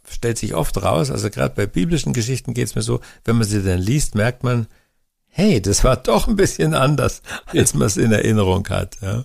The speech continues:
Speaker 2: Ja.
Speaker 1: Ähm,
Speaker 2: Man
Speaker 1: und
Speaker 2: entdeckt auch immer neue Aspekte. Da
Speaker 1: Absolut.
Speaker 2: das, ne, also wenn man ein Buch zweimal liest,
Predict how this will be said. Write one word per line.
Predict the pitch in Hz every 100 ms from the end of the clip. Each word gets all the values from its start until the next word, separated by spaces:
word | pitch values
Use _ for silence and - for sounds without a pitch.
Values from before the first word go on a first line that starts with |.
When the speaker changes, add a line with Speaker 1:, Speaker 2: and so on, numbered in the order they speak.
| -
Speaker 2:
Ja. | 98 82 - - -
Speaker 1:
Ähm, | 101 95 95 - - - - _
Speaker 2:
Man | 107
Speaker 1:
und | 139
Speaker 2:
entdeckt | - - -
auch | 139 156
immer | 156 135
neue | 135 170 156
Aspekte. | 73 - 78 - - - _
Da | - -
Speaker 1:
Absolut. | - - 110 139 233 170 98 -
Speaker 2:
das, |
ne, | 127 143
also | 117 110 120
wenn | 123
man | 131 127
ein | 113 127 160
Buch | 160 156
zweimal | - - 147 180 117
liest, | 82 117 - -